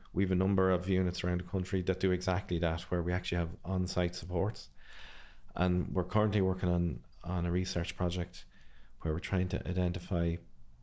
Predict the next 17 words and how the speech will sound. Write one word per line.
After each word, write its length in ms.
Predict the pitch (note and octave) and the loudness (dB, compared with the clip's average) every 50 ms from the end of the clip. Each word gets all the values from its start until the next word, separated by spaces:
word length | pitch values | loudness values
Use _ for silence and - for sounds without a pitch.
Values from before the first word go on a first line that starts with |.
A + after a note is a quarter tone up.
| - _ _ - - - - - - | -20 _ _ -20 -20 -20 -16 -10 -8
uh, 320 | F2+ F2 F2+ F2 F2 E2+ D#2+ - - - - - - - - - - - - - | -6 -4 -4 -4 -4 -4 -6 -10 -14 -20 -20 -20 -20 -20 -20 -20 -20 -20 -8 -4
the 80 | - F2+ | -2 2
most 380 | F#2 F#2+ G2 G#2 G2+ - - | 2 4 4 2 0 0 -4
appropriate 680 | F#2 - - G#2 F#2 F#2 F#2 - G2 E2+ E2+ E2+ - - - - - - - - - - - - - - - | -4 -2 2 2 2 2 2 2 0 0 0 0 -2 -6 -14 -16 -16 -16 -16 -16 -16 -16 -18 -20 -20 -18 -10
and 120 | - - F2 | -4 -2 0
the 60 | E2+ | 2
right 260 | E2+ F#2 G2 F2+ - F2+ | 2 2 2 0 0 0
level, 380 | F#2 F2+ E2+ F2 F2 E2 E2 - - - - - - - - - - - - - | 0 0 0 0 0 -2 -2 -4 -8 -16 -18 -18 -18 -20 -20 -18 -18 -18 -14 -8
um, 440 | - F2 F2+ F2+ F2 F2 E2+ E2+ - - - - - - - - - | -6 -4 -2 -2 -2 -4 -4 -6 -8 -10 -14 -18 -20 -20 -20 -8 -8
and 100 | F#2 F#2 | -6 -4
type 260 | - G2 F2+ F#2+ F#2 | 0 2 2 2 2
of 120 | - - | 0 -4
support 400 | - - - - - F2 F2+ F2 | -6 -8 -6 -2 0 0 0 2
that 80 | F2 E2+ | 0 0
we 100 | E2+ F2 | 0 0
would 100 | D#2+ E2 | 0 0
needed 420 | E2+ E2+ E2+ E2 - - - - | 2 2 2 0 -2 -4 -6 -12